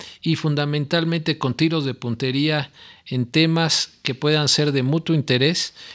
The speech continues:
que sean estratégicos para el desarrollo y que en consecuencia un esfuerzo nos pueda repercutir regionalmente con varios países, una iniciativa de cooperación. En ese tema, seguridad alimenticia,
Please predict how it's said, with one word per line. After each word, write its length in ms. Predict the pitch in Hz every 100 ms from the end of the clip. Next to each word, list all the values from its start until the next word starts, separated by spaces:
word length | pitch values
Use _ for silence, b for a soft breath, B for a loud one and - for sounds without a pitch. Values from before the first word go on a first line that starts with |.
| B
que 140 | - 135
sean 260 | 156 147
estratégicos 880 | 139 - 117 110 151 160 151 123 -
para 220 | 123 110
el 80 | 110
desarrollo 640 | 110 - 117 127 143 165 175 B B B B
y 120 | 131
que 140 | -
en 80 | 127
consecuencia 960 | 135 127 143 143 151 160 - 165 151 - -
un 400 | 165 175 170 175
esfuerzo 720 | 147 - 151 151 - 131 151 -
nos 200 | 127 -
pueda 300 | 143 147 139
repercutir 720 | 117 - 113 - 120 147 139
regionalmente 720 | 131 127 127 135 131 127 123
con 180 | - 113
varios 360 | 123 123 110
países, 500 | - 104 101 - 110
una 160 | 139 139
iniciativa 640 | 135 120 117 110 123 117
de 80 | 101
cooperación. 720 | - 98 101 101 - 107 95 - B B B B B
En 180 | - 123
ese 220 | 143 147 143
tema, 500 | 156 151 156 147 - B B B
seguridad 540 | - 135 120 127 139
alimenticia, 960 | 135 123 117 117 - 156 - 151 143 -